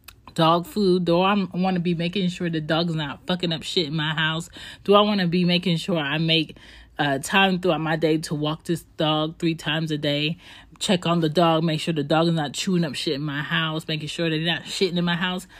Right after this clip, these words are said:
No! I have the mental capacity to handle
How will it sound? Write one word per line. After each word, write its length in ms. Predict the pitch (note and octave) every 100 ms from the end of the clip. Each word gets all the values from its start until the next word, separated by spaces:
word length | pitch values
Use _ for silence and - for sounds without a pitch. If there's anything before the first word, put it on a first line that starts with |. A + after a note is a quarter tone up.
| - - -
No! 800 | A3 C#4+ E4 E4 C#4+ G3 A#2 D3+ - - - - - - - _ _ _ _ _ _ _ - - - _ _ - - A3+
I 140 | B3
have 220 | C#4 B3
the 160 | A3+ G#3
mental 800 | G#3 A3+ A#3+ D4 B3 A#3+ B3 B3+ _ _
capacity 960 | - F#3+ A3 G3 G3+ - G3 G3 G3 G#3 _ _ _
to 140 | -
handle 360 | G3+ F#3+ F3 D#3+